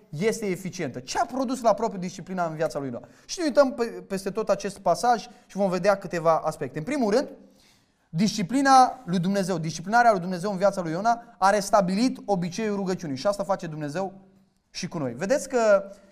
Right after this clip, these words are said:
Iona are un apetit foarte slab la rugăciune, în tot pasajul, da? În capitolul întâi.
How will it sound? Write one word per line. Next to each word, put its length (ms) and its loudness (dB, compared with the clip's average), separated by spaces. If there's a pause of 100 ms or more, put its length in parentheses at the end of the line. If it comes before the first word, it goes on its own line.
(140)
Iona 260 0
are 120 6
un 80 -4
apetit 380 -2
foarte 280 -2
slab 260 -2
la 80 0
rugăciune, 380 -8
în 80 -8
tot 140 -4
pasajul, 400 -2
da? 140 2
În 100 -6
capitolul 400 -4
întâi. 400 -12